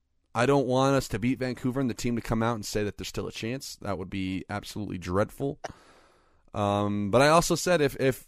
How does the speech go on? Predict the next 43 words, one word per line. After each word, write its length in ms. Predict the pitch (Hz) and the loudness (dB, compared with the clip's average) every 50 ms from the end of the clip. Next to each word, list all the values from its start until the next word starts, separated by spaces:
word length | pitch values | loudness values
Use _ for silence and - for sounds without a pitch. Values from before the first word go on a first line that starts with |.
| _ _ | _ _
if, 300 | - - 120 117 107 - - | -4 -2 -2 -2 -2 -4 -4
if 220 | 113 120 110 - | -4 -4 -2 0
they, 500 | 127 131 135 139 143 147 147 143 143 - - _ _ _ - | 2 4 6 6 6 6 4 4 2 0 -4 _ _ _ -4
if 200 | 120 120 - - | -4 -4 -2 0
they 220 | 139 139 151 147 | 2 2 2 4
get 220 | 135 151 156 143 | 4 4 4 4
on 120 | 147 147 143 | 4 4 2
a 60 | 139 | 2
five-game 500 | 131 - - 135 139 135 127 143 143 135 | 2 2 2 2 2 2 2 2 2 2
win 120 | 135 135 143 | 2 2 0
streak 220 | - - 151 135 | 0 -2 -2 -2
and 80 | 139 117 | -2 -4
sneak 160 | - 127 - | -4 -4 -4
into 180 | 131 123 120 117 | -2 0 0 0
the 80 | - | 2
playoffs, 480 | - 123 123 127 127 127 - - - - | 2 2 2 2 0 0 -2 -6 -4 -2
I'm 100 | 110 110 | -2 0
gonna 140 | 113 117 107 | 0 0 -2
say, 240 | - - 117 120 | -2 -2 0 0
"Yeah, 160 | 139 147 147 - - _ _ - | 0 0 -2 -4 -6 _ _ -8
they 180 | - 113 117 120 | -4 -2 -2 0
did 200 | 120 131 131 123 | 0 0 0 0
it. 100 | 113 104 | 0 0
Okay, 240 | 107 107 - - | 0 -2 0 0
I'm 80 | 117 117 | 0 2
gonna 100 | 120 120 | 2 0
eat 140 | 117 117 120 | 0 -2 -4
crow, 240 | - - 123 120 113 | -2 0 2 2 2
whatever." 420 | 107 110 117 120 117 104 101 95 - - - - - - - - - - - | 2 2 0 0 0 0 -2 -4 -4 -8 -16 -20 -20 -20 -20 -20 -14 -2 2
But, 160 | 110 107 98 | 2 2 4
uh, 420 | 107 110 104 104 104 101 104 101 98 - - - | 4 2 2 4 2 2 0 -2 -4 -6 -8 -6
you 120 | 110 107 | -4 -2
know, 160 | 101 98 117 127 - _ _ _ | -2 -2 -4 -8 -12 _ _ _
I 100 | - 107 | -2 0
don't 140 | 107 107 92 | 0 0 0
think 260 | - 107 101 95 - - | -2 -2 -4 -4 -4 -2
that 280 | 95 95 92 92 - _ _ - | -2 0 0 -2 -4 _ _ -8
that's 220 | 95 90 87 - - | -8 -8 -8 -8 -10
gonna 360 | - 95 92 90 87 87 - | -8 -8 -6 -6 -8 -8 -6
happen 380 | - 92 92 - 92 90 90 - _ _ _ - | -4 -4 -4 -2 -4 -6 -8 -10 _ _ _ -2
anytime 460 | 120 123 123 107 - - 104 98 104 | 0 2 2 0 -2 -4 -6 -6 -6
soon. 280 | - - - 98 95 92 - - - _ - - - - _ - | -8 -8 -6 -6 -6 -6 -8 -14 -20 _ -20 -20 -20 -20 _ -2
Uh, 280 | - 101 101 98 95 | 0 2 2 2 2